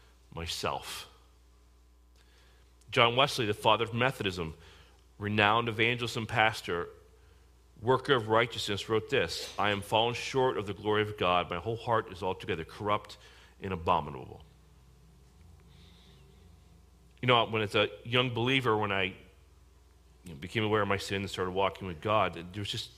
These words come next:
you, I was aware of how sinful I was. And you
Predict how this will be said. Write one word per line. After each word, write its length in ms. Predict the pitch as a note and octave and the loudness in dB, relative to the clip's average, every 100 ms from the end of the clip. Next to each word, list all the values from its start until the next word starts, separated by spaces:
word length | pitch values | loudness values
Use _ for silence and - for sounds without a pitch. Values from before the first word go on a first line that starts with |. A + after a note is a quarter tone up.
| - - - - F2+ | -20 -20 -20 -20 -14
you, 180 | G#2 G2 | -4 -2
I 40 | |
was 120 | F#2 F#2 | -2 -2
aware 420 | F#2 A#2 C3+ F#2+ | 0 4 4 4
of 140 | E2 - - - | -2 -8 -20 -20
how 80 | - | -14
sinful 400 | - C#3 A#2 F2+ | -8 -6 -6 -6
I 20 | |
was. 420 | D#2 C#2+ D2 C#2 - - - - - - - - _ _ | -8 -8 -10 -12 -16 -20 -20 -20 -20 -20 -20 -20 _ _
And 520 | A#2 G#2+ G#2 G2+ G2 - | 0 2 4 2 -2 -10
you 360 | A#2 A2 A2+ | -8 -6 -4